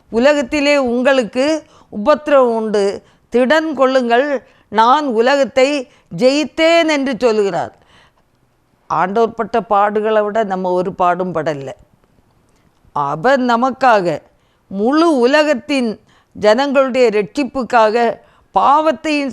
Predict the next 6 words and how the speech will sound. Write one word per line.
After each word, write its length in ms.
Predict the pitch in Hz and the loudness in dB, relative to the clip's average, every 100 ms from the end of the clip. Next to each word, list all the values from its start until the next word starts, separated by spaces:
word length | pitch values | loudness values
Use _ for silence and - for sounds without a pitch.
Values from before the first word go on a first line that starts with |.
| - | -2
சாபத்தையும் 760 | 214 269 302 320 320 330 311 | 2 2 2 0 -2 -4 -4
தன் 200 | 277 254 | -2 -2
மேல் 200 | 233 233 | 0 0
ஏற்றுக்கொண்டார் 720 | 233 202 196 170 170 151 156 156 | 0 -2 -4 -6 -6 -4 -4 -4
என்று 240 | 160 156 | -6 -8
பார்க்கிறோம். 520 | - 107 - - - | -6 -8 -10 -16 -18